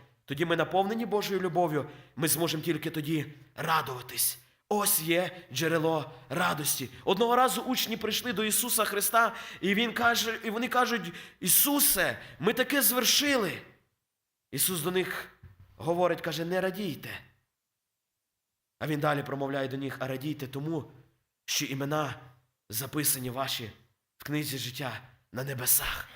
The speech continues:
Друзі, наші імена записані на небесах. Є причина для радості.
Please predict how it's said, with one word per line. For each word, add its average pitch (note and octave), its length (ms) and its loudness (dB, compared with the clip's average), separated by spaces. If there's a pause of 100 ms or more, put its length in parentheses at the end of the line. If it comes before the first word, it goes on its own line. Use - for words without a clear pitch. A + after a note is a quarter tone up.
(260)
Друзі, E3+ 480 2 (360)
наші E3+ 480 -2
імена D3+ 480 -4 (300)
записані C3+ 800 -2 (920)
на C3+ 140 -8
небесах. - 640 0 (560)
Є D3+ 200 0
причина D3+ 480 -2
для D3 160 -8
радості. B2 540 -6